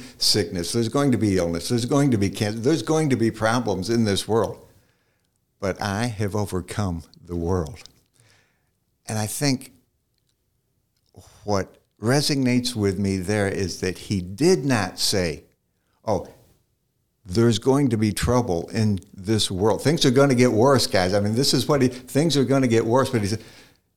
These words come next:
"Don't worry about that, because in three days, I'm going to raise from the dead. I'm going to overcome." No, he said,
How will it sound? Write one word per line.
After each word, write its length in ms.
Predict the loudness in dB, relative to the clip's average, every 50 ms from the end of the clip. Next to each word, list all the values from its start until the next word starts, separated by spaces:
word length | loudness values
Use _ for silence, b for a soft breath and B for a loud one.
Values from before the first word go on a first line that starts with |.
| _ _ _ _ _ _ _ 0
"Don't 260 | 2 2 4 2 2
worry 300 | 2 2 4 4 4 2
about 360 | 2 2 0 0 0 -2 0
that, 180 | 0 0 0 0
because 360 | -2 -2 0 0 0 0 0
in 260 | -2 -2 0 0 -2
three 340 | -2 -4 0 2 2 2 4
days, 640 | 4 2 2 4 2 2 2 0 -2 -4 -10 -12 -18 -20 _ _ _ _ _ _ _ _ _ _ _ _ _ _ _ _ _ _ _ _
I'm 200 | -4 -2 0 2
going 220 | 4 4 4 4 2
to 100 | -2 0
raise 520 | 0 2 2 2 2 2 2 0 -2 -2
from 220 | -2 0 0 2 2
the 120 | 2 0
dead. 420 | 0 0 2 4 4 4 4 2 0
I'm 280 | -2 -2 0 0 -2 0
going 340 | 2 4 4 4 4 2 2
to 200 | 0 -2 0 4
overcome." 520 | 4 6 6 4 4 0 0 0 -4 -10 B B B B -2
No, 100 | 0 0
he 220 | 2 4 2 2 4
said, 380 | 4 4 2 2 2 0 -8